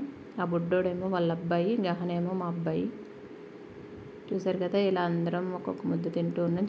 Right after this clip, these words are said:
చేస్-, టేస్ట్ వచ్చి చాలా చాలా బాగుంది. మీరు కూడా ఒకసారి ట్రై చేయండి. మీకు ఈ వీడియో కానీ నచ్చినట్లయితే దయచేసి షేర్ చేయండి, లైక్ చేయండి. అలాగే ఒకసారి ట్రై చేసి కామెంట్ చేయండి.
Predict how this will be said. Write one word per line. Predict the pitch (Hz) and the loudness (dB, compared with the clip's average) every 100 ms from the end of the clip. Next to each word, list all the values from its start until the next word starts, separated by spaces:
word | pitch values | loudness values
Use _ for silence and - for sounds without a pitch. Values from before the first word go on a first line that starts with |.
| 196 | 2
చేస్-, | 175 175 - | 2 0 0
టేస్ట్ | 180 180 - | 2 0 -2
వచ్చి | 190 - - | -2 -4 -4
చాలా | 180 170 175 175 | -2 0 0 0
చాలా | 170 170 | 2 2
బాగుంది. | 170 165 160 165 185 | 2 2 2 2 4
మీరు | 196 180 | 4 4
కూడా | 180 180 | 2 2
ఒకసారి | 180 175 175 | 0 0 -2
ట్రై | 175 170 170 180 | 2 2 4 4
చేయండి. | 170 165 180 294 - - - - - - - - | 4 4 4 2 -2 -12 -16 -16 -16 -16 -18 -2
మీకు | 190 185 | 0 2
ఈ | 175 | 4
వీడియో | 180 180 190 190 | 4 6 6 6
కానీ | 185 180 | 4 0
నచ్చినట్లయితే | 175 170 190 175 175 170 170 226 262 - - - - - - - - - - - - - - | 0 0 0 0 2 2 2 2 2 0 -14 -16 -16 -16 -16 -18 -18 -18 -18 -16 -14 -6 2
దయచేసి | 196 180 180 180 190 | 4 4 2 0 2
షేర్ | 190 - 185 185 - | 2 4 4 4 2
చేయండి, | 185 180 175 180 | 2 4 4 4
లైక్ | 175 170 170 - | 4 4 4 2
చేయండి. | 180 170 170 | 2 4 4
అలాగే | 175 170 175 196 226 | 4 4 4 4 2
ఒకసారి | - - 190 | 0 0 2
ట్రై | 202 175 | 4 4
చేసి | 175 180 208 | 4 0 0
కామెంట్ | 202 175 170 180 180 | 2 4 4 2 0
చేయండి. | 175 170 165 | 2 4 4